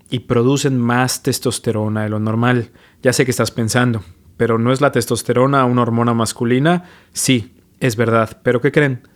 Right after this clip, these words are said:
Todas las mujeres tienen un poco de ella. Sin embargo, las mujeres con este síndrome producen más testosterona de lo que deberían.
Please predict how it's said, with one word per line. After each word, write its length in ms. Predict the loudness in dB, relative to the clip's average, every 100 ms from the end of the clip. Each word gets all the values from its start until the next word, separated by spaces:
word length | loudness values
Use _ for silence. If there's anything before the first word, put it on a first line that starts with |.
| _ 0
Todas 240 | 2 2
las 160 | 2 0
mujeres 400 | -2 0 -2 -2
tienen 300 | -2 -2 -2
un 100 | -2
poco 300 | -2 0 0
de 120 | 0
ella. 280 | 0 -4 -12 _ _ _ -10
Sin 200 | -2 0
embargo, 380 | 4 4 4 4
las 160 | 4
mujeres 480 | 0 2 4 4 0
con 200 | -2 -2
este 200 | -2 -4
síndrome 720 | -2 0 2 2 -2 -4 -6 -12 -20 -6
producen 440 | 2 2 4 2 0
más 380 | 0 0 0
testosterona 760 | -2 -2 -2 -4 0 2 2 2
de 40 |
lo 140 | 0 0
que 80 | 0
deberían. 500 | 2 2 2 0